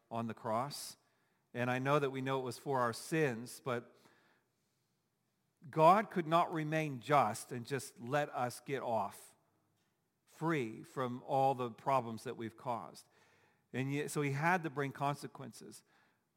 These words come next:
But he couldn't justify us if there wasn't an out for that also. So Jesus took it upon, God took it upon himself to, to take our consequences so that he can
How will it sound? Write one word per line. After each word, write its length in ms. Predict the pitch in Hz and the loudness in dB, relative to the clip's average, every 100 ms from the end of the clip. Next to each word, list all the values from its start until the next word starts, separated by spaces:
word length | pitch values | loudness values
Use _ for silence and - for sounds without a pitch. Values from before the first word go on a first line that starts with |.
| - | -6
But 180 | 143 127 | -4 -2
he 120 | 170 | -2
couldn't 300 | 190 175 139 | 0 -2 2
justify 540 | 165 - 160 147 139 - | 0 0 0 2 2 6
us 440 | 196 165 131 - | 8 8 6 -2
if 160 | 135 - | -8 -4
there 160 | 135 | -2
wasn't 400 | 135 139 147 139 - - - | 0 0 -2 -8 -12 -20 -8
an 140 | 156 139 | -4 2
out 300 | 131 127 - | 4 4 0
for 80 | |
that 160 | 113 113 | -2 0
also. 520 | 120 123 - 120 131 - _ - | -2 -4 -6 -14 -14 -18 _ -8
So 200 | 151 123 | -4 -4
Jesus 560 | 110 160 185 196 - | 0 2 2 0 -4
took 200 | - 185 | -4 -4
it 60 | 165 | -4
upon, 320 | 135 139 135 | -2 -2 2
God 300 | 131 160 165 | 4 4 2
took 160 | 185 160 | -6 -10
it 80 | |
upon 240 | 147 151 139 | -6 -4 -4
himself 480 | 127 143 127 - - - _ - | -6 -2 0 0 -6 -20 _ -8
to, 300 | 147 139 143 - | -2 -2 -2 -6
to 140 | 143 | -8
take 420 | 127 - 180 202 - | -8 -2 0 0 0
our 260 | 156 170 160 | 2 4 2
consequences 880 | - 170 175 - - 131 117 135 127 | 0 0 0 -2 -10 -8 -8 -8 -6
so 180 | 156 135 | -2 -2
that 160 | 135 | -2
he 160 | 127 175 | -2 -4
can 260 | - 147 | -4 -6